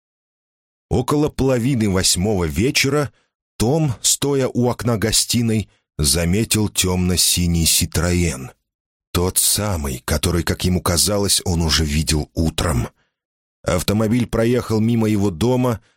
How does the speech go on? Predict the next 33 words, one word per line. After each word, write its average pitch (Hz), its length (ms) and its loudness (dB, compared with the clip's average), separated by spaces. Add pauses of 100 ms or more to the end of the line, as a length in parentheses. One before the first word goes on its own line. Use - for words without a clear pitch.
(180)
на 92 160 2
этот 107 260 -2
раз 104 220 2
с - 160 0
большой 95 460 0
скоростью, 113 760 0 (360)
но 107 160 0
всё 156 240 0
же 139 120 0
не 151 120 2
так 143 260 -2
быстро, 120 480 0
как - 220 -4
обычно 85 400 -2
бывает, 92 560 0 (160)
когда 85 260 -2
машину 101 400 0
ведёт 85 480 -2
тот, 117 220 -2
кто - 180 -4
хорошо 90 460 0
знает 78 500 -2
дорогу. 67 640 -2 (760)
Да 82 160 0
та 87 260 0
ли 107 140 2
эта 123 220 -2
машина? 92 680 0 (640)
В - 60 -4
сумерках 101 600 -2
все - 260 0
цвета 87 400 -2
перемешивались, 80 960 -2